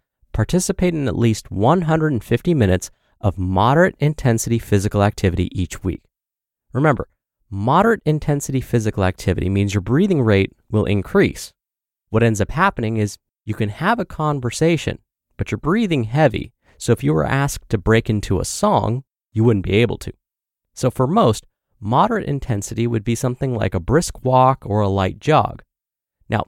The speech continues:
this recommendation is based on the idea that performing activity at this intensity for at least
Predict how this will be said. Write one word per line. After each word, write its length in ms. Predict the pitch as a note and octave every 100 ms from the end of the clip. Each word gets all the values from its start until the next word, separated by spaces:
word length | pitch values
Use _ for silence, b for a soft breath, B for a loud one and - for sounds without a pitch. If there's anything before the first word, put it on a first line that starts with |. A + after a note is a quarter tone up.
| -
this 280 | A2+ G#3 -
recommendation 920 | E3+ - F#3 D3 D#3+ F#3+ - F#2+ - -
is 160 | G#2
based 400 | F#2 B2+ G3+ -
on 140 | F#3+ F3
the 140 | D#3+
idea 520 | C3+ C3 C#3 D#3 E2+ -
that 220 | G#2 -
performing 520 | G2+ - B2 F3 G#3+
activity 640 | E3+ - - A#2+ A2+ A#2 -
at 140 | F2+ _
this 220 | F#2+ A#2+
intensity 760 | G3+ G3 E3+ E3 - D#3 D#3 D3+
for 240 | - G#2
at 120 | G2
least 280 | G#2 G2+ -